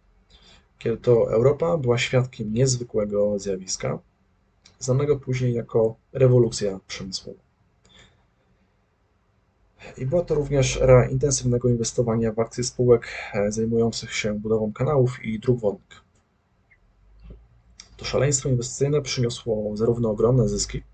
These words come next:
jak i spektakularne utraty majątków. Mania kanałowa była pochodną rozwoju technologicznego,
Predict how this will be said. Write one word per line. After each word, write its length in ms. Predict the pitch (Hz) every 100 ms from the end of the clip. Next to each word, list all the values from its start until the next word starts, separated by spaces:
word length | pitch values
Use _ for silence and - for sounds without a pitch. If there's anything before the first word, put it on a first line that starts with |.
| _ _ _ _ _ _ _ -
jak 200 | - 135
i 60 |
spektakularne 960 | 127 - 127 - 131 127 117 - 117 107
utraty 560 | 123 - 110 - 104 - -
majątków. 640 | 101 92 85 _ - - _ _ _ _ _ _ _ _ _ - - - - _ _ _
Mania 220 | - 151 170
kanałowa 600 | 160 135 143 139 147 131
była 240 | 127 131
pochodną 520 | 127 120 135 131 123 127
rozwoju 380 | 127 123 120
technologicznego, 840 | 117 - 123 117 120 - 156 113